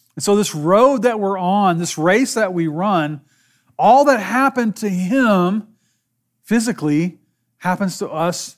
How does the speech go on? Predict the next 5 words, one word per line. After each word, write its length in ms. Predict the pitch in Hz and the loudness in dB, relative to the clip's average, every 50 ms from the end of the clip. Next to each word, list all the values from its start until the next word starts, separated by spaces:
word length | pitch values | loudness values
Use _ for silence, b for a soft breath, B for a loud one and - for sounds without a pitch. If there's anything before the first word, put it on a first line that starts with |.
| _ _ | _ _
spiritually. 800 | - - - - 220 214 202 180 - - 143 123 110 98 - _ _ _ _ _ _ _ _ _ _ _ _ _ _ _ _ _ _ _ _ _ _ _ _ _ _ _ _ _ | -20 -20 -12 -6 -4 -4 -4 -4 -6 -8 -10 -10 -10 -12 -18 _ _ _ _ _ _ _ _ _ _ _ _ _ _ _ _ _ _ _ _ _ _ _ _ _ _ _ _ _
Jesus 420 | - - 147 165 175 170 202 185 - | -14 -8 -4 -4 -2 -2 -4 -6 -6
was 200 | 180 160 - 135 | -6 -8 -6 -6
naturally 480 | 143 135 139 143 139 - - 165 160 | -6 -4 -4 -4 -6 -6 -8 -8 -6
born. 420 | 143 127 139 160 190 190 143 110 | -6 -6 -6 -6 -6 -6 -8 -10